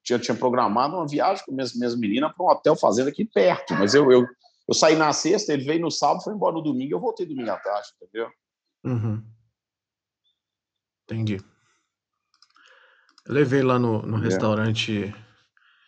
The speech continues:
Speaker 1: É.
Speaker 2: mineiro, mas ele tá todo fitness, velho, tá uma bicha.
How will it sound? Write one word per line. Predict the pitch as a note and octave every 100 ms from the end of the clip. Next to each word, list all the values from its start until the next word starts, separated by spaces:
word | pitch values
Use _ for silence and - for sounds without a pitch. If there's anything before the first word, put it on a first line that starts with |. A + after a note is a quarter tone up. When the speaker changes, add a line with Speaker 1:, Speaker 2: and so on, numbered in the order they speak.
| _ _
Speaker 1:
É. | A2+ G2+ D2 - - _ _ _ _ - G2+
Speaker 2:
mineiro, | B2 B2 A#2+ C3 F3 C3 A2+ A2+ -
mas | A#2+
ele | D3+
tá | D#3 F3
todo | G3 G3+ G#3 E3
fitness, | A#2 - G#3+ A3+ D3 A#2 G#2
velho, | -
tá | - G#2+
uma | F#3
bicha. | C3+ C3+ F3 -